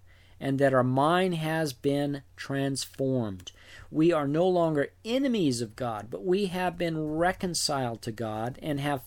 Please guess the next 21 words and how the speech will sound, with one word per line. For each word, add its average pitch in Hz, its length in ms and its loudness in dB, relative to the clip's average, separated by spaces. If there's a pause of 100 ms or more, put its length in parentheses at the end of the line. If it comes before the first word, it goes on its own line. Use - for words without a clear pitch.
fellowship 196 720 2 (300)
with 180 320 4
Him. 110 320 -2 (460)
Sin 202 400 2
in 226 120 -2
the 208 80 -2
believer's 190 520 4
life 143 680 2
means 127 420 2
loss 156 800 2 (180)
of 135 200 -4 (180)
fellowship, 139 760 -2 (760)
loss 170 720 2 (180)
of 131 260 -2
joy, 127 680 0 (720)
a 156 100 2
darkened 165 840 4 (120)
walk, 143 840 4 (560)
and 156 320 2
a 131 200 4
weak 165 600 0